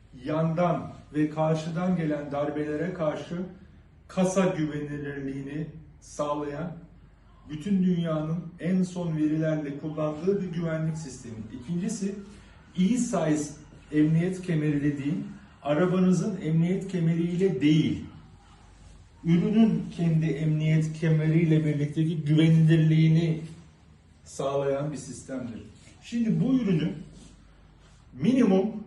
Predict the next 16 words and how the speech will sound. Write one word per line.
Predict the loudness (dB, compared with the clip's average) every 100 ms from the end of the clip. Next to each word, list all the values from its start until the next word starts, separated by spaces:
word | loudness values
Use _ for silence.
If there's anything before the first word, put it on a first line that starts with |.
| -8
yüz | -2 0 0
santim, | -2 -2 -2 -6 -8 -2
yaklaşık | -2 0 0 -2 -2 -8 -14 -14 -4
üç | -4 -2
buçuk, | -6 -4 -6 -8 0
dört | 2 2 2
yaş | 2 2
çocuk | -2 -2 -4 -4
ile, | -2 0 -2 -8 -18 -20 -20 -20 -16 -14 -14 -18 -20 -20 -18 -16 -16 -20 -20 -20 -20 -20 -20 -20 -20 -20 -18 -6
büyütüyorum | -4 -2 0 0 0 0
şu | -2
anda, | -2 -2 -2 -4 -8 -12 -16 -20 -18 -18 -18 -20 -20 -20 -12
en | -6
üst | -4 -6 -4
boyutu | -4 -2
alalım, | 0 2 2